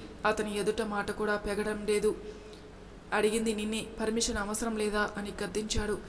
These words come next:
భూమి చిగురుటాకులా వణికిపోతూ, "అవసరమే" అన్నట్టుగా తల ఊపుతుంది. వణుకుతున్న భూమిని చూసి ఏమనుకున్నాడో ఏమో. "సరే, ఈ రోజు నుండి నా cabin-లోని table and chair arrange చేస్తాను,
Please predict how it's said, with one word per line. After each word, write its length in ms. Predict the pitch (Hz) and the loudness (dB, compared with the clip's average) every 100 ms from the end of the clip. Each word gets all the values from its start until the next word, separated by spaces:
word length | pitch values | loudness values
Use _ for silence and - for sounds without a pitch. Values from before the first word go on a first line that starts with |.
| - - 208 | -12 -10 0
భూమి 360 | 220 214 208 208 | 2 2 2 0
చిగురుటాకులా 640 | 214 220 220 214 208 208 208 | 2 2 4 2 0 0 0
వణికిపోతూ, 680 | 208 208 226 208 208 214 - - | 0 -2 -2 -2 0 0 0 -2
"అవసరమే" 540 | 202 214 233 220 202 - | 0 2 0 0 -4 -4
అన్నట్టుగా 400 | 208 208 208 220 | -4 -2 -2 -2
తల 240 | 214 202 | -2 -2
ఊపుతుంది. 520 | 214 208 202 214 214 - - - - - | 0 -2 -4 -2 -4 -6 -14 -16 -16 -4
వణుకుతున్న 500 | 196 208 214 220 208 | 2 2 2 0 0
భూమిని 380 | 196 196 208 220 | 0 0 0 -2
చూసి 400 | 208 208 214 202 | -2 0 0 0
ఏమనుకున్నాడో 640 | 208 208 220 214 214 208 208 | 2 2 0 -4 -2 0 2
ఏమో. 300 | 208 202 - - - - | 0 0 -6 -10 -14 0
"సరే, 340 | - 220 208 - - | 4 6 4 0 -2
ఈ 100 | 220 | 6
రోజు 240 | 240 233 | 6 6
నుండి 360 | 208 202 247 311 - - | 0 0 -2 -2 -8 -4
నా 100 | 233 233 | 0 2
cabin-లోని 760 | 233 202 208 220 214 208 247 - - | 2 2 2 0 0 0 -2 -4 2
table 280 | 208 196 208 | 4 4 2
and 360 | - 202 196 | 0 -6 0
chair 180 | 220 208 | 4 4
arrange 480 | - 208 208 214 214 | 2 0 0 0 2
చేస్తాను, 340 | 214 208 208 | 0 0 -4